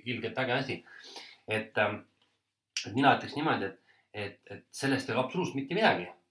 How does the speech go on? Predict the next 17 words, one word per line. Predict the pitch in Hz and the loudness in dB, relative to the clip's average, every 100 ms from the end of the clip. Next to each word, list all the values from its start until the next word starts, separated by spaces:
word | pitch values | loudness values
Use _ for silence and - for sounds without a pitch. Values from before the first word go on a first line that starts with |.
| _ | _
kui | 120 107 | -8 -4
sa | 107 | -4
nagu | 101 101 90 98 92 - | -4 -4 -4 -6 -6 -8
nii-öelda | 104 110 | -6 0
leina | 135 139 95 | 2 4 2
tunned | 107 98 90 | 0 -4 -6
ja | 90 | -8
selle | - | -8
kõrvale | 143 156 - | -2 0 0
viskad, | - - 95 | -4 -10 -12
lihtsalt | 110 - - | -10 -10 -8
sa | 107 | -4
pead | 110 104 | -4 -2
oma | 101 98 | -4 -4
selle | - 101 95 | -6 -6 -6
persooni | - 101 147 127 | -8 -6 -4 -4
brändi | 147 175 131 | -2 -2 -2